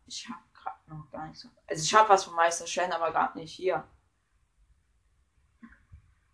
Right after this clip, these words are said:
Ähm, wo hab ich die nochmal hingetan? Ich habe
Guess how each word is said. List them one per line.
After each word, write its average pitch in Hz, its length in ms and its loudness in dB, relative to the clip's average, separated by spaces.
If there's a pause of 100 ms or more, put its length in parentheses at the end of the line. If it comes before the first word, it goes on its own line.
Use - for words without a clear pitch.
(1800)
Ähm, 170 200 -4
wo 170 100 -18
hab 180 80 -14
ich 185 140 -14
die 165 60 -16
nochmal 165 180 -20
hingetan? 160 800 -18 (1600)
Ich - 260 -6
habe 202 600 4